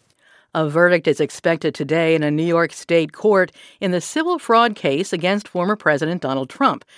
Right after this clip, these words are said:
The judge already has ruled that Trump inflated the value of his property in financial statements to banks and insurance companies to obtain more favorable contract terms. Today, the judge is expected to say how much Trump must pay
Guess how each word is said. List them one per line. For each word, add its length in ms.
The 120
judge 240
already 460
has 220
ruled 380
that 120
Trump 380
inflated 680
the 120
value 340
of 60
his 120
property 560
in 100
financial 500
statements 500
to 100
banks 340
and 80
insurance 480
companies 500
to 100
obtain 320
more 200
favorable 520
contract 540
terms. 360
Today, 340
the 120
judge 300
is 80
expected 440
to 80
say 320
how 220
much 320
Trump 240
must 240
pay 340